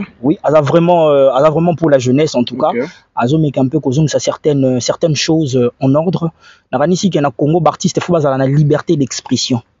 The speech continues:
Speaker 1: Il a parlé de Lumumba, ok. Mais il a fait allusion à quel Lumumba ? Il a parlé de quel Lumumba ?
Speaker 2: <laughs> Tout le monde, là-bas, na ba TikTok, ah ouais, bah,
Speaker 1: Mm.
Speaker 2: bah, tiens, image à film, au total, Lumumba,
Speaker 1: Bah,
Speaker 2: ndenga sala go back, azonga, akimi da zaï, mais,
Speaker 1: Wana eza mambo
Speaker 2: azonga
Speaker 1: ya
Speaker 2: ki.
Speaker 1: internet, wana eza mambo ya internet,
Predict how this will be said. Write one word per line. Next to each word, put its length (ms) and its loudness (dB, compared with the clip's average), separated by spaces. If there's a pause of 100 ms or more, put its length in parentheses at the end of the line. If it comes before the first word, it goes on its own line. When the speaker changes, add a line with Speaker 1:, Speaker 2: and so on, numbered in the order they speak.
(360)
Speaker 1:
Il 120 2
a 80 6
parlé 320 2
de 100 2
Lumumba, 540 2 (140)
ok. 240 -2 (320)
Mais 100 2
il 80 4
a 60 2
fait 120 0
allusion 280 0
à 20 0
quel 180 -2
Lumumba ? 460 -2
Il 140 0
a 40 0
parlé 220 -2
de 80 0
quel 180 -2
Lumumba ? 400 0 (100)
Speaker 2:
<laughs> 120 -6
Tout 80 6
le 80 6
monde, 180 8
là-bas, 320 6 (300)
na 120 8
ba 120 10
TikTok, 560 4
ah 180 10
ouais, 200 10
bah, 100 6
Speaker 1:
Mm. 100 0
Speaker 2:
bah, 160 6
tiens, 200 8
image 400 8
à 100 8
film, 300 2
au 80 4
total, 440 4
Lumumba, 540 6 (160)
Speaker 1:
Bah, 100 -4
Speaker 2:
ndenga 320 8
sala 300 8
go 180 8
back, 280 8
azonga, 640 8
akimi 400 6
da 160 10
zaï, 260 8
mais, 180 6
Speaker 1:
Wana 200 4
eza 120 2
mambo 160 4
Speaker 2:
azonga 280 8
Speaker 1:
ya 60 6
Speaker 2:
ki. 100 -2
Speaker 1:
internet, 440 0
wana 200 2
eza 80 6
mambo 260 2
ya 60 0
internet, 460 2